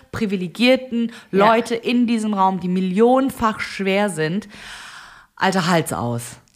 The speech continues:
Speaker 1: Weißt du, ich denk mir halt so, Hals aus, du weißt ganz genau, wofür du gekommen bist. What the fuck?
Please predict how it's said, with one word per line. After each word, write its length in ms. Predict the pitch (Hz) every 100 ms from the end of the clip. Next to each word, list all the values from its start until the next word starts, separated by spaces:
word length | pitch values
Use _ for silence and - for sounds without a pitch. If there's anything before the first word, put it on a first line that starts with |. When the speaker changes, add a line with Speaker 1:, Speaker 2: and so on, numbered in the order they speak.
| _ _ _
Speaker 1:
Weißt 300 | 160 208 214 202
du, 140 | 208
ich 140 | -
denk 200 | 202 220
mir 140 | 208 190
halt 140 | 190
so, 260 | 196 180 160
Hals 240 | 190 180
aus, 320 | - 208 233
du 80 | 233
weißt 220 | 196 196
ganz 220 | 196 196 -
genau, 340 | 196 196 202
wofür 240 | 190 196
du 80 | 185
gekommen 420 | 156 - 233 269
bist. 420 | 262 262 254 - _ _ _ _ _ _ _ _ _
What 260 | - 60 185
the 60 | 170
fuck? 300 | 120 -